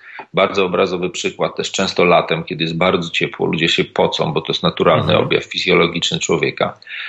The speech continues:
Speaker 1: W przym-, w przymierzalniach, w sklepach po prostu zapach jest n-,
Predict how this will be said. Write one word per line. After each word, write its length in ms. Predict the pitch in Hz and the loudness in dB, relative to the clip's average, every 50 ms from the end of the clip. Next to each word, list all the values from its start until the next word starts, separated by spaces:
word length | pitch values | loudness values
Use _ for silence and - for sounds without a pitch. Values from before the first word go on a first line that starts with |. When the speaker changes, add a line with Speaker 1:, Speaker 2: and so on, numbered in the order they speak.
| - - - | -14 -16 -14
Speaker 1:
W 60 | - | -8
przym-, 440 | - - - - 208 101 87 - - - | -2 2 2 4 2 2 0 -4 -6 -4
w 40 | |
przymierzalniach, 680 | - - - 110 101 98 95 92 104 104 107 101 98 95 | -2 0 0 2 4 4 4 4 4 4 4 2 0 -2
w 60 | - | -4
sklepach 500 | - - - 98 95 92 - 92 87 - | -10 -6 -2 -2 -2 0 0 -2 -4 -2
po 100 | - 95 - | -6 -6 -6
prostu 320 | - - - - - 90 | -6 -12 -12 -10 -8 -2
zapach 380 | 85 95 90 87 82 78 - - | 0 0 2 2 0 -4 -2 -4
jest 220 | 78 - - - | -6 -6 -6 -8
n-, 140 | 87 90 | -10 -10